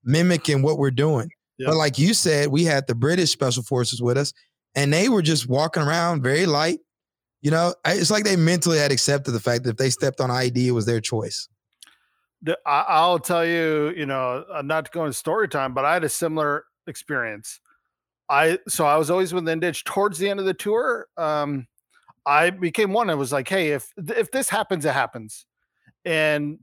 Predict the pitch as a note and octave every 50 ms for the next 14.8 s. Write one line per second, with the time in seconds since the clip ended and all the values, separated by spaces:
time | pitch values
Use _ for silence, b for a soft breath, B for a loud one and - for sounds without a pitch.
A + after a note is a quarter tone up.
0 | _ _ G3 F3+ D#3 E3+ F3+ F3+ F3 D3+ C#3+ E3 D#3 D3 - D#3 F3 F3 F3 F3
1 | D#3+ C#3+ D#3 D3+ C#3 C#3 E3+ F3+ F3+ F3 D3+ D#3 F3+ E3 E3 - - D#3 F3+ F#3
2 | - - G3 G3 G3 F3+ b b b b b b D3+ D#3 E3+ F#3 F3 A3+ C4 A#3+
3 | - - G3 F#3+ G3 G#3 A3 - - - A#3 A3+ - G3 - - G3 - - -
4 | F3+ C#3+ - - F3+ F3+ F3 C#3+ D#3+ C#3 - F3+ G3+ B3 B3+ G3 G3 F#3+ F#3 F3+
5 | F3+ F3 F3 D#3 C#3+ _ _ _ _ _ _ _ _ _ _ - D#3 D3+ D3+ D3+
6 | D3+ D3 C#3+ C#3+ D3+ - F3+ E3+ F3 G#3+ A#3 G3+ F#3+ E3 D#3 D3 C#3+ C3+ C3 B2+
7 | B2 A#2+ A#2 A#2 A#2+ D3 D3+ D3 E3 D#3+ C#3+ D#3 D#3 D3 D3 C#3+ C#3+ C#3+ C#3 C#3
8 | C3+ C3 B2+ B2 E3 E3+ E3 - - - C3 B2+ E3 D#3+ D3+ D3 C#3+ C3+ - -
9 | D3+ C#3+ C#3 - - C#3 B2+ A#2+ G#2+ b b b b b b - - D#3 C#3+ D3
10 | E3+ F3+ F3 - G3+ - - F#3+ F3+ F3 - - G3 G3 F#3+ F#3 E3 C#3 B3 C#4+
11 | - _ F#3+ E3+ E3+ F3 D#3+ b b b b b b b b b F3 F3+ G#3 A3
12 | G3+ G#3+ G#3 F3+ - - F#3+ G3 E3+ F3+ E3+ D3+ F3+ E3 D#3+ D3 D3 C#3+ C#3+ C#3+
13 | C3+ C3 A2+ C3+ D3+ - - G3 F3+ E3+ D#3+ D3 F3 F3+ F3+ D#3+ D3 D#3 D3+ D#3+
14 | E3 D#3 D3+ C#3 D#3 D3 - - - D3 C3 A#2 G#2+ G#2 A2